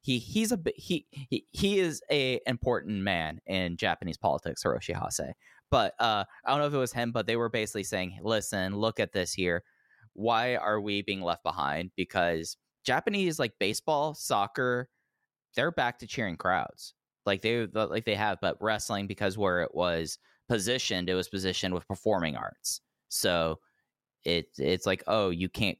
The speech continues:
really go cheer at a theater performance, so why, you, you, you're being treated as this, you can't do that there." They're trying to break that up there.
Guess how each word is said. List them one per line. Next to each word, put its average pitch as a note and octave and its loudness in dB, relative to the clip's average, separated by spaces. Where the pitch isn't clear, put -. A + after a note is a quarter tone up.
really F#2+ 2
go F2 0
cheer F2 -2
at E2+ 0
a D#2 -2
theater C#3+ 0
performance, G2 0
so F2+ 2
why, E2+ 0
you, G2+ 2
you, D#2+ -2
you're F2+ 0
being F#2+ 0
treated F2+ 0
as E2 -2
this, D#2 -2
you E2+ -2
can't D#2+ -2
do D#2+ 2
that C#2+ 0
there." D2+ 2
They're E2 0
trying A2 -2
to F2 -6
break F2+ -2
that F2 2
up D#2+ -2
there. E2+ 0